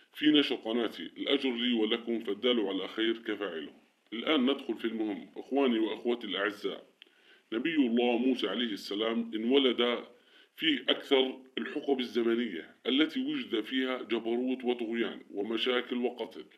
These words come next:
ظلم وافتراء، أقصد زمن فرعون. أعتقد جميعكم سمعتم عن ظلمه وجبروته. والله القصة يا جماعة الخير توجع القلب. الله، كم ديننا الإسلامي عظيم.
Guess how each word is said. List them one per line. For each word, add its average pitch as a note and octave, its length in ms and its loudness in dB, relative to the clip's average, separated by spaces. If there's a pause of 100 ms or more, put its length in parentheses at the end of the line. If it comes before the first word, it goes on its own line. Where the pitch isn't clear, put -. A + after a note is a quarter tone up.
(480)
ظلم F3 360 4
وافتراء، D3 640 2
أقصد B2+ 420 -6
زمن A#2+ 280 2
فرعون. A2 480 -4 (640)
أعتقد B2 520 0
جميعكم A2+ 500 0
سمعتم A#2 500 -4
عن G#2+ 200 -4
ظلمه A#2 380 2 (180)
وجبروته. A2 760 0 (460)
والله B2+ 260 4
القصة A#2+ 420 0
يا A2 80 2
جماعة A2+ 320 0
الخير G#2+ 260 0
توجع A#2 460 -2
القلب. - 340 -2 (720)
الله، A#2+ 260 6
كم A#2+ 240 2
ديننا A#2 360 0
الإسلامي G#2+ 720 -2 (100)
عظيم. A2+ 500 0